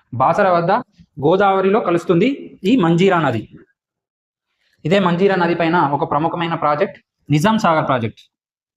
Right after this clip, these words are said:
నిజాం సాగర్ ప్రాజెక్ట్ ఇది ఏడవ నిజాం మీర్ ఉస్మాన్ అలీ ఖాన్ టైంలో నిర్మించారు. దీని యొక్క డిజైనర్ నవాబ్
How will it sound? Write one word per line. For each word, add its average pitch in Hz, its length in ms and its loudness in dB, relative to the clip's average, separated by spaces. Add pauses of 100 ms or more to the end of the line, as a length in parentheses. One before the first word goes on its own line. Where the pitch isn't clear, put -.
(2500)
నిజాం 170 300 0
సాగర్ 156 240 0
ప్రాజెక్ట్ 117 260 -4 (140)
ఇది 226 120 4 (220)
ఏడవ 202 220 4 (100)
నిజాం 196 220 -2 (320)
మీర్ 202 200 2
ఉస్మాన్ 185 280 0
అలీ 180 180 0
ఖాన్ 170 180 -2
టైంలో 170 280 2 (380)
నిర్మించారు. 185 500 0 (960)
దీని 214 240 4
యొక్క 214 160 0 (520)
డిజైనర్ 196 420 2 (3250)
నవాబ్ 180 360 0